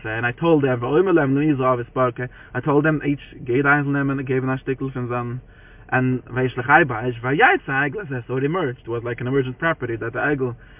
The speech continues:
it came out. That's actually said. And you're focusing on this Vayayitza Eigel Zeh all the time, Moshe. You're focusing on the,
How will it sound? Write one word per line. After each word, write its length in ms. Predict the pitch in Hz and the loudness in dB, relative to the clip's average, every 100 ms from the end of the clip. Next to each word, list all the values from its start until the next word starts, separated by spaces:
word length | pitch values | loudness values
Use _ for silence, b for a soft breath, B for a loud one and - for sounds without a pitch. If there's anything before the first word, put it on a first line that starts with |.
| B | B
it 100 | 117 | -2
came 220 | 143 147 | 0 4
out. 100 | 139 | 4
That's 160 | 117 120 123 | 2 -4 -6
actually 320 | 123 131 120 | -4 -4 -2
said. 200 | 131 120 | -4 -4
And 140 | - 147 | -2 2
you're 180 | 185 | 2
focusing 420 | 170 180 - - 131 | 2 0 0 -2 0
on 120 | 131 | 2
this 80 | 139 | 2
Vayayitza 400 | 127 143 160 139 | 4 4 4 4
Eigel 400 | 139 135 135 131 | 0 0 -2 -4
Zeh 200 | 135 123 | -4 -4
all 120 | 113 | -6
the 80 | - | -8
time, 220 | 104 117 | -8 -8
Moshe. 300 | 107 - 107 | -10 -10 -2
You're 120 | 135 | -2
focusing 440 | 143 151 135 123 | 0 -2 -2 -4
on 160 | 123 117 | -4 -4
the, 220 | 117 113 | -4 -6